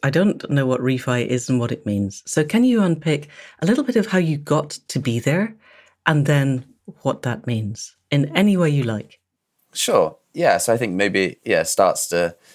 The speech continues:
Speaker 2: make sense to start from the beginning a little bit in terms of myself and where I've come from, uh, a bit of kind of background. Um, so I guess from a, from a very young age, I've always been an environmentalist and thinking about big issues,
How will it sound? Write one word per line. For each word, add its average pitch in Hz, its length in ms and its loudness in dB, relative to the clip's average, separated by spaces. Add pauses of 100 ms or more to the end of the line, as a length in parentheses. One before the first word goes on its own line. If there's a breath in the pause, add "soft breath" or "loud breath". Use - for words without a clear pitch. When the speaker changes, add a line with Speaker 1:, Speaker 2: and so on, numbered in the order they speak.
(140)
Speaker 2:
make 80 160 -4
sense - 400 -4 (140)
to 101 280 -10
start - 320 0
from 87 140 -4
the 85 60 -4
beginning 107 340 2
a - 20 4
little 131 220 2
bit 160 260 0
in 101 140 -6
terms 95 260 0
of 87 180 -6
myself 117 460 2
and 92 80 -2
where 90 140 6
I've 95 180 2
come 101 180 0
from, 104 320 0
uh, 87 360 2
a 90 40 -10
bit 85 120 -4
of 85 160 -4
kind 87 160 -8
of - 80 -10
background. 98 560 0 (440 soft breath)
Um, 87 420 -2 (540)
so - 120 0
I 127 60 4
guess 151 160 2
from 123 220 0
a, 117 80 -2
from 113 180 0
a 101 60 2
very 101 320 4
young 101 180 4
age, 127 320 2
I've 85 160 0
always 85 240 0
been 85 560 -2
an 87 100 -2
environmentalist 113 1080 0
and 85 380 0
thinking 90 360 -2
about 80 320 0 (420)
big 87 280 -2
issues, 151 720 -2